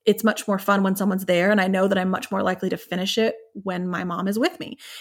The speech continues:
And looking back, every time I do a project with my mom, there's always a point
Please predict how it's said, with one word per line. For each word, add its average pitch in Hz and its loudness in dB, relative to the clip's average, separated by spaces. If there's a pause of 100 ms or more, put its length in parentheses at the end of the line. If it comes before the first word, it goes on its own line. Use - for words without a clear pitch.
(200)
And 320 4
looking 254 6
back, 240 4
every 214 2
time 214 2
I 190 2
do 190 2
a 185 2
project 196 -2
with 180 -4
my 220 0
mom, 262 2 (300)
there's 214 4 (100)
always 254 6
a 277 4
point 220 -2